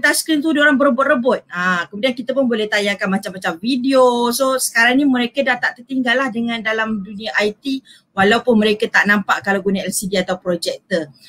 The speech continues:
Okey, kemudian menggalakkan murid mempelajari matematik di mana-mana sahaja di luar waktu P D P ni. Ah, ini yang saya ha-, cakap, saya hasilkan koleksi video yang sesuai untuk mata mereka. Ah, jadi selalunya saya sangat pentingkan untuk tarik minat diorang dululah.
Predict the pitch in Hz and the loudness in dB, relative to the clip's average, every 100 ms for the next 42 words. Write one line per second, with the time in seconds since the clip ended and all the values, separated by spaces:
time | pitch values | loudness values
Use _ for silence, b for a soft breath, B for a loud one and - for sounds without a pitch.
0 | B _ 214 226 208 208 208 311 269 240 | B _ -6 -2 0 0 2 4 4 4
1 | 233 214 262 226 240 254 226 220 233 214 | 2 2 2 4 4 4 0 0 0 0
2 | 240 233 240 233 247 359 339 240 240 240 | 0 0 -2 -4 -6 -4 -2 2 4 4
3 | 247 240 240 254 277 240 262 226 233 247 | 4 4 2 0 0 -2 0 -2 -2 0
4 | 254 233 - 254 254 247 262 - 294 311 | 0 0 -4 -8 -6 -4 -4 -4 -4 0
5 | 415 392 175 170 220 269 262 240 220 254 | 2 2 2 2 4 4 4 2 0 0
6 | 214 - 214 233 - 214 208 - 214 214 | -2 -6 -4 -4 -2 -4 -4 -4 -6 -2
7 | 302 B B B _ 220 220 220 - 247 | -2 B B B _ -2 0 0 0 0
8 | 208 220 208 302 339 240 233 247 240 - | 0 -2 0 0 2 2 2 2 0 0
9 | 277 262 208 220 208 247 208 202 - 208 | 2 2 0 -2 -2 -2 0 0 0 0
10 | 196 190 190 - 170 151 b b b 160 | 2 2 -2 -2 -4 -4 b b b -2
11 | 170 175 165 190 240 254 226 214 240 240 | 0 0 0 2 2 2 2 2 2 0
12 | 254 254 247 226 - 202 - 226 262 247 | 0 0 0 0 -2 -6 -4 -2 0 -2
13 | 208 220 - 202 214 202 208 185 190 208 | -2 -4 0 0 2 0 2 2 0 0
14 | 202 202 208 226 262 | 0 0 0 2 0